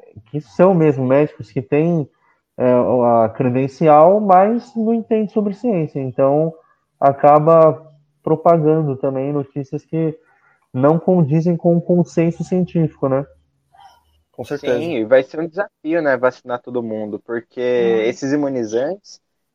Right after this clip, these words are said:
Speaker 3: eles precisam ser distribuídos pra uma galera de pelo menos uns cinco bilhões de pessoas ao redor do planeta, né? É
Speaker 2: Entendi.
Speaker 3: uma intervenção <laughs> logística que nunca aconteceu antes. A gente,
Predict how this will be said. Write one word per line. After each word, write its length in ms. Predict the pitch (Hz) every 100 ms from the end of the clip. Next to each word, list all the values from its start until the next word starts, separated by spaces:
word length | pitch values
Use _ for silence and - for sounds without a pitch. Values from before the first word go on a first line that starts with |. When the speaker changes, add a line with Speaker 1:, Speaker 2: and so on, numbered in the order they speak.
| -
Speaker 3:
eles 280 | 127 147 147
precisam 360 | 143 143 160
ser 160 | 156 180
distribuídos 760 | - 180 170 175 143 165 196
pra 140 | - 214
uma 160 | 208
galera 520 | 208 214 147 156 196
de 120 | 208 _ _ _ _ _
pelo 180 | - 208
menos 260 | 180 202 208
uns 140 | 226 -
cinco 300 | - 233 269
bilhões 460 | 190 165 160 180
de 80 | 151
pessoas 720 | 139 135 - 135 139 117 - _ _ _
ao 140 | 120
redor 300 | 135 127 123
do 60 | 123
planeta, 540 | - 120 110 104 - 104
né? 160 | 104 _ _ _ _ _
É 340 | 120 147 139 156
Speaker 2:
Entendi. 160 | 170 180
Speaker 3:
uma 140 | 165
intervenção 640 | 165 180 165 160 - - 175
<laughs> 0 |
logística 840 | 175 180 127 131 190 - - 185
que 120 | 170
nunca 220 | 160 190 202
aconteceu 560 | - 202 190 185 196
antes. 320 | 180 190 180 -
A 80 |
gente, 280 | 139 156 -